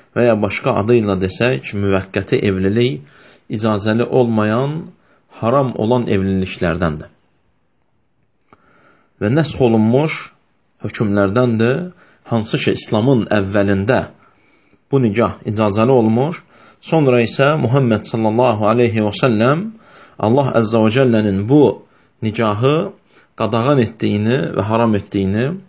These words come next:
buyurmuşdur. Nikahda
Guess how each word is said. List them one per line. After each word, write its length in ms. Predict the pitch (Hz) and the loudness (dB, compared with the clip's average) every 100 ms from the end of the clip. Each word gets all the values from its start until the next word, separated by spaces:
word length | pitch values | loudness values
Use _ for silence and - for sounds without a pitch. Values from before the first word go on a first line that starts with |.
| _ _ 104 | _ _ -4
buyurmuşdur. 480 | 92 90 90 - - _ _ _ _ _ _ _ _ _ _ _ _ _ _ _ _ _ _ _ _ _ _ _ _ _ _ _ _ | -2 -2 -6 -14 -18 _ _ _ _ _ _ _ _ _ _ _ _ _ _ _ _ _ _ _ _ _ _ _ _ _ _ _ _
Nikahda 540 | 131 131 139 117 214 | -2 0 -2 2 0